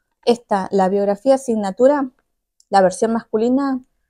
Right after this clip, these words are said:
riquísima, me encanta. Esa sí la usaría, la versión masculina. Este, tiene unas notas de nuez moscada que se destacan, que son excelentes. Pero las femeninas no. Bueno, esta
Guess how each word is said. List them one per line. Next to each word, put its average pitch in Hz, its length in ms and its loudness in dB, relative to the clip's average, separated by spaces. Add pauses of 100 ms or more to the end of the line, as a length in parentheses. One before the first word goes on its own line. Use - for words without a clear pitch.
(360)
riquísima, 180 760 -8
me 175 100 -8
encanta. 185 500 -4
Esa 320 300 0
sí 233 160 -2
la 190 120 0
usaría, 165 440 -8 (160)
la 175 100 -2
versión 185 280 -4
masculina. 165 500 -12 (720)
Este, 165 960 -4
tiene 254 160 -4
unas 208 180 -4
notas 202 320 -6
de 165 160 -6
nuez 175 140 -4
moscada 196 680 -2
que 165 80 -12
se 160 140 -14
destacan, 202 520 -4
que - 100 -16
son 214 420 -8 (340)
excelentes. - 960 -10 (560)
Pero 208 260 6
las 208 200 0
femeninas 277 460 -2
no. 170 380 -6
Bueno, 151 360 -10
esta 311 460 -4